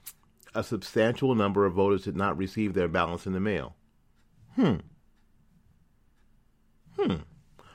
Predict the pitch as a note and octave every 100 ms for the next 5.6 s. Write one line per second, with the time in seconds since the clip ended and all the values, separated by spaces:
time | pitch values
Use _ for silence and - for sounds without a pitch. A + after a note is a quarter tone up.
0 | _ A#2+ C#3+ D#3+ A2+ G#2+ G2 F#2+ A2 F#2+
1 | F2 G2 A2 A2 A2 G#2+ F2+ F#2+ F#2+ E2+
2 | F2 G2 F#2+ F#2+ F2 F2 - F#2+ - G2
3 | A2 - G2 F#2+ G2 F#2 - - - -
4 | A2+ A#2 B2 C3+ C#3 - A#2+ G#2+ G2 F2+
5 | F2 F2 F2 E2 C#2 -